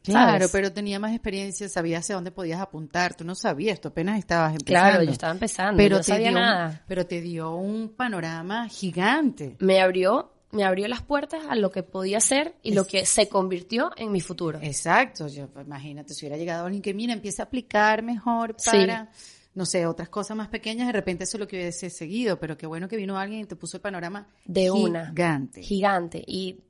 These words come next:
Speaker 2: cuando termino la escuela, me voy para Caracas.
Speaker 1: Pero ya va, ya va, quiero saber,
Speaker 2: Ajá.
Speaker 1: ¿cuál es el mejor, cu-, qué fue, o sea, qué fue,
Speaker 2: <laughs>
Speaker 1: momentos así de, de la escuela cuando hiciste algún plato en específico que dijiste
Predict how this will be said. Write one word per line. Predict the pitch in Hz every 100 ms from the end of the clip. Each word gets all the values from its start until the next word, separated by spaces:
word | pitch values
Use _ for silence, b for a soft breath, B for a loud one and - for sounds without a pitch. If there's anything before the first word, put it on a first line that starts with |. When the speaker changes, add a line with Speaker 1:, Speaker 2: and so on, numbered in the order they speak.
| - _
Speaker 2:
cuando | 185 185 185 185 - - -
termino | 180 180 180
la | 226
escuela, | 247 - 254 220
me | 214
voy | 165
para | 180 190
Caracas. | 226 233 202 196 226 B B B B
Speaker 1:
Pero | 220
ya | 233
va, | 214
ya | 196
va, | 160
quiero | - 202
saber, | 226 190 151
Speaker 2:
Ajá. | 139 - -
Speaker 1:
¿cuál | 220
es | 254
el | 269
mejor, | 226 175 190 202 -
cu-, | 226 -
qué | 226
fue, | 269 262 -
o |
sea, | 214 202 175
qué | 156 208
fue, | 185
Speaker 2:
<laughs> | 208 190 180 180
Speaker 1:
momentos | 214 220 214 214 254
así | 240 - 202 208
de, | 214 208 185
de | - 175
la | 165
escuela | - 196 190 196 202
cuando | 196 175 170 165 B B B
hiciste | 196 190 -
algún | 214 202 202
plato | 185 196 202
en |
específico | 202 - - 175 185 185
que | 175
dijiste | 156 160 143 160 -